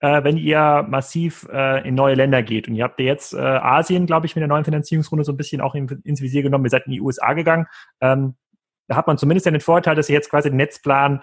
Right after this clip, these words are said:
Europa nicht mit dem der U S A synchronisieren müsst. Äh, würde mich zumindest wundern, wenn ihr dort irgendwie, äh, ne, mit einer Linie direkt, äh, ähm, ähm, hinkommt. Ähm, ich finde, ich, ich hab bisher mehr Unternehmen kennengelernt, die, die so eine Art von Expansion in erhebliche Schwierigkeiten hatten, kulturell, technisch, Nachfrage,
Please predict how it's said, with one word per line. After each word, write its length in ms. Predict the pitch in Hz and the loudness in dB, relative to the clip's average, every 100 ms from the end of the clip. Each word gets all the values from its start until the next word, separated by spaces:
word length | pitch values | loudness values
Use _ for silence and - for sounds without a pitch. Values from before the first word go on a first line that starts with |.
| - _ | -12 _
Europa 380 | 120 117 139 135 | 0 0 0 0
nicht 180 | 139 - | 0 -4
mit 140 | 120 | -2
dem 180 | 131 131 | 0 0
der 100 | 127 | 0
U 60 | 127 | -2
S 140 | - | 0
A 160 | 120 135 | 0 0
synchronisieren 600 | 135 - 127 113 175 185 | -2 -2 -4 0 0 2
müsst. 240 | 220 - | 0 -2
Äh, 220 | 139 139 | -2 0
würde 120 | 131 | -2
mich 100 | 135 | -4
zumindest 260 | 131 127 107 | -4 -4 -2
wundern, 240 | 127 156 | 0 2
wenn 80 | 123 | 0
ihr 60 | 120 | 0
dort 180 | 117 120 | -2 -4
irgendwie, 320 | 113 113 113 - - - | -6 -6 -6 -12 -20 -4
äh, 140 | 120 120 | 0 0
ne, 140 | 123 | 0
mit 160 | 131 120 | -2 0
einer 80 | 120 | 0
Linie 240 | 131 151 | 4 2
direkt, 360 | 120 120 131 - | 4 0 -2 -4
äh, 80 | 120 113 117 | -2 -2 -4
ähm, 320 | 110 107 110 - | -4 -6 -6 -8
ähm, 220 | 107 107 | -6 -4
hinkommt. 520 | 101 123 127 139 190 - - - | 0 0 2 2 0 -4 -18 -12
Ähm, 260 | 135 139 135 _ | -4 -2 -2 _
ich 100 | 127 | 0
finde, 180 | 180 180 | 2 2
ich, 140 | - | 0
ich 120 | 160 | -2
hab 80 | 180 - - 147 | -2 -6 -14 -6
bisher 220 | 175 170 | 0 2
mehr 200 | 156 202 | 4 4
Unternehmen 360 | 180 180 190 | 4 2 2
kennengelernt, 440 | 175 180 165 165 165 | 2 0 2 0 0
die, 140 | 151 | -2
die 180 | 151 143 | -4 -4
so 140 | 143 | -2
eine 140 | 170 151 | 0 2
Art 140 | 160 | 0
von 100 | 160 | -2
Expansion 580 | 156 - 151 135 151 160 | -4 -2 -4 0 0 0
in 180 | - 139 | -2 -4
erhebliche 380 | 104 170 180 156 | 0 -2 -2 -8
Schwierigkeiten 680 | - 185 208 - 185 170 | -2 -2 0 -2 -2 -2
hatten, 280 | 170 196 190 | -4 -2 -2
kulturell, 680 | - 160 135 135 143 143 143 | -2 0 2 2 2 2 -2
technisch, 560 | 147 147 139 139 - | -4 -4 -2 -2 -2
Nachfrage, 600 | 127 139 - 147 143 139 | -2 -2 0 0 2 -2